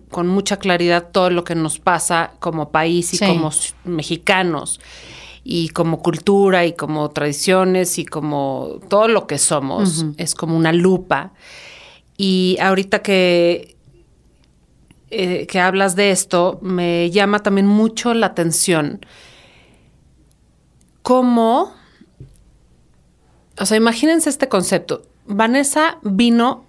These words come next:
Speaker 1: a cambiar en muy poco tiempo la narrativa de quince años, por decir un, un promedio de años de gente que está en la cárcel, porque muchas llevan más.
Speaker 2: Más.
Speaker 1: Mm, eh,
Speaker 2: Otras menos.
Speaker 1: Sí, pongamos diez años promedio,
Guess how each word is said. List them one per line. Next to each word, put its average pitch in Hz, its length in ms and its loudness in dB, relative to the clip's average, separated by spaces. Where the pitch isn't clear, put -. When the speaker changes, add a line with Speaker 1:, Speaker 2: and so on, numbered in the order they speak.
Speaker 1:
a 202 120 -2
cambiar 190 600 2
en 202 360 -4
muy 247 440 4
poco 269 300 -4
tiempo 175 440 0
la 196 180 0
narrativa 196 800 0
de 202 220 0
quince 277 500 2
años, 233 320 0
por 170 220 -4
decir 180 380 0
un, 185 320 0
un 196 200 0
promedio 185 580 2
de 170 120 0
años 165 360 0
de 151 100 -6
gente 170 280 -6
que 160 60 -10
está 180 160 -6
en 165 80 -2
la 151 120 -4
cárcel, 170 340 -6
porque - 240 -10
muchas 185 340 -2
llevan 170 420 -2
más. 185 380 0
Speaker 2:
Más. 175 320 -4
Speaker 1:
Mm, - 500 -18
eh, - 260 -8
Speaker 2:
Otras 214 280 0
menos. 220 460 0
Speaker 1:
Sí, 294 200 2
pongamos 254 560 -2
diez 214 260 0
años 185 260 0
promedio, 156 640 -2